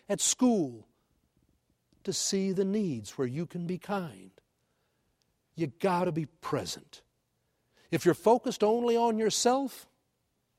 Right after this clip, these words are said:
you're not present. You don't see. Some of you will remember the name Julian Lennon.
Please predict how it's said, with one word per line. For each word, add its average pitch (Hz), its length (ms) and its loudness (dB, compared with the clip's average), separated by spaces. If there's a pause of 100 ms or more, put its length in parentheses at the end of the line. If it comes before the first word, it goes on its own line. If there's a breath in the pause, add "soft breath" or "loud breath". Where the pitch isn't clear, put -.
(680)
you're 127 100 0
not 147 220 0
present. - 520 -2 (920)
You 151 160 0
don't 139 320 0
see. - 440 -4 (2250)
Some 165 220 8
of 127 100 2
you 139 60 6
will 127 80 6
remember 123 260 2
the 123 60 -2
name 123 380 0
Julian 123 400 0
Lennon. 104 340 -4